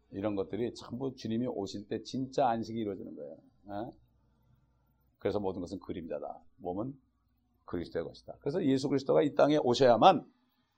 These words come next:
오셔야만 모든 것이 제대로. 마귀를 없애버려야만,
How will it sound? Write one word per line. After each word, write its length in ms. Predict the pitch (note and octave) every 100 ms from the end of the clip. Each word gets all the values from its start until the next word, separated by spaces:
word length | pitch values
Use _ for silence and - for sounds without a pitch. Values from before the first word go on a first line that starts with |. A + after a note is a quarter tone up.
| _ G#2
오셔야만 440 | G#2+ A2+ A2 A2+
모든 260 | F#2+ F2+ F2
것이 360 | D#2+ G#2 A#2+ - _
제대로. 240 | F#2 D#2+ D2+ - F2
마귀를 640 | G#2 C#3 D#3+ F3+ A3 - - _ _ _ _ _ _ _ _ _ -
없애버려야만, 800 | D3+ D3 A3 E3 C#3 D#3 D3